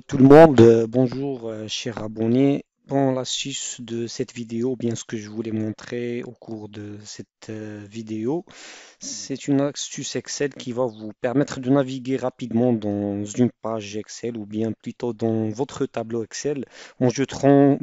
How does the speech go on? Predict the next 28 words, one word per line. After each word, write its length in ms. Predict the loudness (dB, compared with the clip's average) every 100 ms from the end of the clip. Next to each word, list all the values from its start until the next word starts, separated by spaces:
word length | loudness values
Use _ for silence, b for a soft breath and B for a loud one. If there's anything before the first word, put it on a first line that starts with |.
| -4
je 140 | -6
prends 260 | -4 0 0
ce 160 | 0
tableau 520 | -4 -2 -2 0 0 0
à 500 | 0 0 -2 -4 -8
titre 280 | -12 -14 -10
d'exemple, 360 | -6 -4 -4
c'est 180 | -6 -12
juste 200 | -10 -6
un 100 | -6
exemple. 440 | -4 -4 -4 -4 -18
Vous 400 | -18 -20 -20 -8
pouvez 420 | -4 -2 -2 -4
avoir 440 | -6 0 0 0
un 520 | -2 -2 -6 -8 -10 -10
tableau 240 | -10 -8 -8
qui 320 | -12 -14 -14
est 60 |
plus 180 | -8 -8
grand 260 | -2 -2 -2
que 200 | -6 -14
ça 200 | -8 -6
ou 80 | -2
bien 200 | -2 0
moins 280 | 0 0
grand 220 | -2 -2 -4
que 180 | -6
ça. 280 | -10 -6 -6